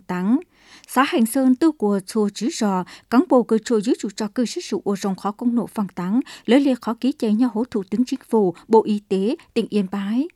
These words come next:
Thị xã mùa lù tư cho cử ha mùa hỗ xã,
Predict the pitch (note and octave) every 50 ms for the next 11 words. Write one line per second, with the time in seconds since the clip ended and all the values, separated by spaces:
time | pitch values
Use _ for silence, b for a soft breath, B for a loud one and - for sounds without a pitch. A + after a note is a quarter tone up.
0 | b b b b b b - D4 B3+ - - A#3 D4 F#4 D#4+ A3+ G#3+ G#3+ A#3 G#3+
1 | G#3 - D#4 D4 - - A3+ - - - A#3+ G#3+ G3 F3 - - - C4 B3+ A#3+
2 | A3+ A#3 A3 G#3 F#3 E3+ G3 A#3+ - - G3+ F3+ A3 C4+